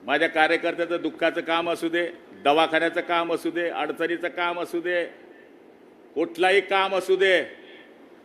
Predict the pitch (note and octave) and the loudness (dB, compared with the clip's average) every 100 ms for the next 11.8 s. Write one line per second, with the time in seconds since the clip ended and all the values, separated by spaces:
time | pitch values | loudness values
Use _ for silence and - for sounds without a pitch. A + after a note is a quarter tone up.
0 | - - - - - - - - - - | -20 -20 -20 -20 -20 -20 -20 -20 -20 -20
1 | - - D3+ F#3 A3 A3 G3+ A3+ A3+ A#3 | -20 0 6 8 8 8 6 4 4 2
2 | A#3+ A#3 F#3+ F#3+ A3+ B3 B3+ C4 C4+ C4 | 0 -2 0 4 6 6 6 4 4 2
3 | C#4 C#4 C4+ F3 - - - - - - | 4 4 4 0 -4 -20 -20 -20 -20 -20
4 | - - - - - - - - - A3 | -20 -20 -20 -20 -20 -20 -20 -6 2 4
5 | B3 B3 B3+ A#3 A#3+ B3 C4 C4+ C4 B3+ | 6 4 2 2 2 2 0 0 2 2
6 | B3+ B3+ B3+ B3+ B3+ B3+ C4 C4+ C4+ G#3 | 2 -2 4 4 6 4 4 4 4 4
7 | - - - - - - - - - - | -4 -20 -20 -20 -20 -20 -20 -20 -20 -20
8 | - - - - - - - D3 A#2+ C3 | -20 -20 -20 -20 -20 -10 -2 -2 0 0
9 | D3+ D3 D3+ C#3+ C#3 C3 C#3 B2+ C#3+ C3+ | 2 2 0 0 0 -2 -2 -2 -2 0
10 | C3+ C#3 C3+ C#3 B2+ C#3 - C3+ C3 C3+ | 0 0 0 -2 -4 0 0 2 0 2
11 | D3+ C#3+ C3+ C#3+ C#3+ C#3+ D3 C#3+ | 4 4 4 4 6 4 4 2